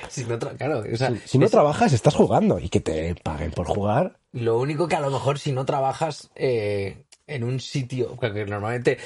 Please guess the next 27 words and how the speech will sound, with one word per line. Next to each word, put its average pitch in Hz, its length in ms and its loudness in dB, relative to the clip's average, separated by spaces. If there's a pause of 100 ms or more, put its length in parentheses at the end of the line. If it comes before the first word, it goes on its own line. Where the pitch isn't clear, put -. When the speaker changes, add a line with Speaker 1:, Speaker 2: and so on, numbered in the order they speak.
(120)
Speaker 1:
los 127 160 0
trabajos 113 300 0
que 135 40 0
no 123 80 -2
te 123 60 0
gustan 135 360 -2 (200)
son 117 180 -2
precisamente 123 540 0
los 120 160 0
lugares 113 380 0
que 127 100 0
tienen 123 320 -2 (200)
baño 127 280 2
de 127 80 0
minusválidos, 104 720 -2
que 120 80 -4
eso 113 100 -4
igual 110 320 -4
tú 131 140 -2
lo 107 80 -2
ibas 110 160 0
a 120 60 -6
echar 104 160 -2
un 95 40 -8
poco 95 200 -4
de 92 60 -6
menos, 98 340 -8